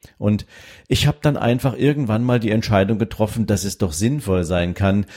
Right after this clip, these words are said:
beide Dinge zusammenzubringen. Warum sollte ich nicht mit diesen Menschen, die sich entwickeln wollen, die sich weiterentwickeln wollen, die aus vielleicht einem Arbeitsverhältnis heraus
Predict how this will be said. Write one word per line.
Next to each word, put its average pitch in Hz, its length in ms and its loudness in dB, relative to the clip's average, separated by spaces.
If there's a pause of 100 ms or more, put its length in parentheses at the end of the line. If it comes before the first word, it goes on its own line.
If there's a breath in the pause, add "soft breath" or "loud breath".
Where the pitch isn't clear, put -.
(140 loud breath)
beide 104 500 2
Dinge 113 280 2
zusammenzubringen. 87 920 -4 (480 loud breath)
Warum 139 640 2
sollte 113 400 4
ich 123 260 -2
nicht 107 240 0
mit 104 220 0
diesen 123 320 -2
Menschen, 107 580 0
die 107 160 0
sich 104 220 -2
entwickeln 107 560 -2
wollen, 85 320 -2
die 101 120 0
sich 95 280 -4
weiterentwickeln 95 840 -2
wollen, 85 300 -4
die 101 280 -2 (260 loud breath)
aus 113 340 2 (100)
vielleicht 143 440 0
einem 139 200 0
Arbeitsverhältnis 117 1040 0
heraus 110 680 2